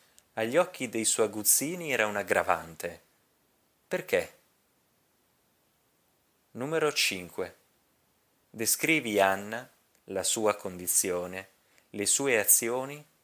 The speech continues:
e le sue scelte. Numero sei. Perché, secondo te, i fascisti furono così crudeli con lei?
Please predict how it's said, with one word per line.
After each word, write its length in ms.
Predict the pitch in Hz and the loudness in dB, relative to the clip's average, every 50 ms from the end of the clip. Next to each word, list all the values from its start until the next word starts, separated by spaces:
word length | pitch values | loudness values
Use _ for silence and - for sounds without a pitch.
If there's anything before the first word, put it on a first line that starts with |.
| _ _ | _ _
e 100 | - 117 | -6 -2
le 140 | 113 110 107 | -2 0 2
sue 240 | - - 123 123 127 | 2 0 0 0 0
scelte. 600 | 123 - - 98 85 85 82 - - 87 - - _ _ _ _ _ _ _ _ _ _ _ _ _ _ _ _ _ _ _ _ _ _ _ _ _ _ _ _ _ _ _ _ _ _ _ _ _ _ _ | 0 2 2 0 0 -2 -8 -10 -12 -12 -12 -14 _ _ _ _ _ _ _ _ _ _ _ _ _ _ _ _ _ _ _ _ _ _ _ _ _ _ _ _ _ _ _ _ _ _ _ _ _ _ _
Numero 380 | - 123 139 156 160 160 156 151 | -10 -8 -8 -6 -4 -2 -2 0
sei. 500 | 147 - - - 90 87 85 87 - - _ _ _ _ _ _ _ _ _ _ _ _ _ _ _ _ _ _ _ _ _ _ _ _ _ _ _ _ _ _ | 0 2 2 2 2 2 0 -6 -10 -14 _ _ _ _ _ _ _ _ _ _ _ _ _ _ _ _ _ _ _ _ _ _ _ _ _ _ _ _ _ _
Perché, 460 | _ - - - - - - 95 85 - | _ -2 -2 -2 -2 -2 -2 -2 2 4
secondo 640 | - - - 101 - - 131 143 151 139 120 107 - | 4 4 2 2 -2 -2 -4 -4 -2 -2 -2 -4 0
te, 300 | - 117 127 135 127 - _ _ _ _ _ _ _ _ | 0 0 -2 -2 -4 -12 _ _ _ _ _ _ _ _
i 80 | - 87 | -10 -4
fascisti 580 | - 131 120 - - 165 175 170 - - 131 | -2 0 2 2 2 2 4 4 4 4 4
furono 540 | 110 - - 117 107 107 107 107 107 - - | 0 0 2 2 2 2 0 0 -4 -6 -8
così 420 | - - 120 110 104 110 135 - - | -8 -6 -6 -4 -2 -2 -4 -4 -6
crudeli 600 | - - 113 101 98 113 123 123 117 113 104 - | -8 -8 -8 -4 -2 -2 -2 -2 -2 -4 -4 -4
con 220 | - - 95 92 | -4 -4 -4 -2
lei? 360 | 92 92 90 90 90 90 87 | -4 -4 -6 -6 -8 -10 -12